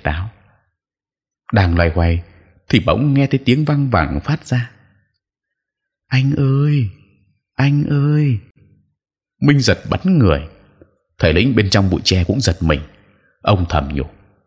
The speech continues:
"Đến rồi." Tiếng kêu ấy mỗi lúc một gần hơn. Minh lúc này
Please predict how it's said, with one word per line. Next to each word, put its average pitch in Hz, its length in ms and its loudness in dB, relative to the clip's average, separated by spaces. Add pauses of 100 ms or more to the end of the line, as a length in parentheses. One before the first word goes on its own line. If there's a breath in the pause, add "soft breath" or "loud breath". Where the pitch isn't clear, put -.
(200)
"Đến 92 360 -2
rồi." 90 160 -2 (1300)
Tiếng 107 180 0
kêu 113 180 2
ấy 107 220 2
mỗi 123 300 0
lúc 180 200 -4
một 82 160 0
gần 73 260 -2
hơn. 139 260 -2 (880)
Minh 95 240 2
lúc 120 160 -2
này 73 360 0